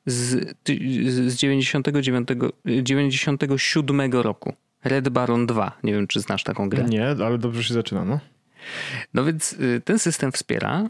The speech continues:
Speaker 1: y, poruszanie się w grze, to znaczy oczywiście, no, obracanie głową tak naprawdę, no bo, y, bo nie chodzi o, o poruszanie się jakby w trójwymiarze, bo żeby wykonać krok, no to zwykle jednak musisz tam używać klawiatury lub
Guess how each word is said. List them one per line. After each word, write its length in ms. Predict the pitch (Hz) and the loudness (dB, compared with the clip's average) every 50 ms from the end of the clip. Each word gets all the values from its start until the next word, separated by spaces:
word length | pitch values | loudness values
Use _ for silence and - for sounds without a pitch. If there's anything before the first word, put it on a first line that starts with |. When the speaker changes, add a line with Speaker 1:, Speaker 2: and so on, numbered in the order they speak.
| 247 - | -2 -2
Speaker 1:
y, 320 | 120 120 120 120 120 120 - _ _ _ | 0 0 0 0 0 -2 -4 _ _ _
poruszanie 540 | - 143 139 139 135 - 165 175 208 214 170 | -2 0 2 2 2 2 2 2 2 2 2
się 140 | - - 135 | 2 0 0
w 60 | 120 | 0
grze, 260 | 113 120 107 110 107 | 0 0 0 0 0
to 100 | - - | 0 -2
znaczy 400 | 113 - 127 - - 120 117 - - | -2 -2 -2 -2 0 0 0 0 -2
oczywiście, 460 | - 123 - 131 117 110 - - 110 | -2 -2 -2 -2 -2 -2 -2 -2 0
no, 100 | 107 110 113 | 0 0 0
obracanie 500 | 123 117 120 123 120 - 131 127 127 127 | 0 0 0 0 0 0 0 0 2 2
głową 320 | 127 135 143 127 120 110 | 2 2 2 2 0 0
tak 140 | 92 98 - | -2 -2 -4
naprawdę, 400 | 101 98 - 98 95 90 90 95 | -4 -4 -4 -4 -4 -2 -2 -2
no 100 | 101 104 | 0 0
bo, 340 | 104 107 107 107 107 107 101 | 0 0 0 0 0 0 0
y, 420 | 101 110 107 107 104 104 104 104 - | 0 0 0 2 2 2 0 0 -2
bo 380 | - 110 110 - - 113 117 120 | -2 -4 -4 -4 -4 -2 0 0
nie 100 | 113 110 | 0 0
chodzi 240 | 110 117 110 110 107 | 0 0 0 0 0
o, 80 | 104 - | 0 0
o 120 | - 117 107 | -2 -4 -4
poruszanie 540 | - 113 107 104 - - 113 107 104 101 | -2 -2 -2 -2 -2 -2 -2 0 -2 -2
się 120 | 101 - 104 | -2 -2 -2
jakby 240 | 101 101 101 101 101 | -2 -2 -2 -4 -6
w 80 | - | -4
trójwymiarze, 640 | - 110 107 104 107 110 107 104 107 110 123 139 135 | -2 -2 -2 0 0 0 0 0 0 0 0 -2 0
bo 180 | 123 127 120 117 | 0 -2 0 0
żeby 240 | 113 113 110 113 | 0 0 -2 -2
wykonać 520 | 110 113 113 107 - - 113 110 107 101 - | -2 -2 -4 -2 -2 -2 0 0 0 -2 -4
krok, 440 | - - - 113 113 120 - - - | -6 -4 -2 -2 -2 -2 -4 -4 -4
no 100 | 165 160 | -4 -2
to 120 | - 180 | 0 0
zwykle 360 | 170 160 160 165 - - 151 | 0 0 0 0 0 0 0
jednak 320 | 147 143 135 135 123 - - | 0 0 0 -2 -4 -2 -2
musisz 320 | 123 117 - - - - | -2 -2 -2 -2 -4 -2
tam 360 | - 104 101 98 98 - 110 | -2 -2 -2 -2 -2 -2 -2
używać 440 | 107 104 104 95 95 92 - - - | -2 0 0 -2 -2 -2 -4 -6 -6
klawiatury 480 | - - 104 110 113 104 - 98 92 92 | -4 -4 -4 -4 -4 -4 -4 -2 -2 -2
lub 260 | - 101 98 101 - | -2 -2 -4 -4 -4